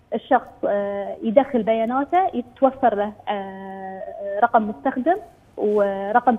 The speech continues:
سري، ويقدر على طول أنه يستفيد من استعارة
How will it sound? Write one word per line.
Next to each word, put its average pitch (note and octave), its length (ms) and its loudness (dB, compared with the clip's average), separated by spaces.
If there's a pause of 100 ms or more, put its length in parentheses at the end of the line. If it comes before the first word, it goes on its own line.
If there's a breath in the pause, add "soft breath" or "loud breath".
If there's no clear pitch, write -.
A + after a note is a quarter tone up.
سري، E4+ 240 2
ويقدر C4 440 2
على A#3 200 2
طول B3 240 -2
أنه A3+ 340 -4 (140)
يستفيد A3 640 -4
من G#3+ 140 -4
استعارة G3+ 460 0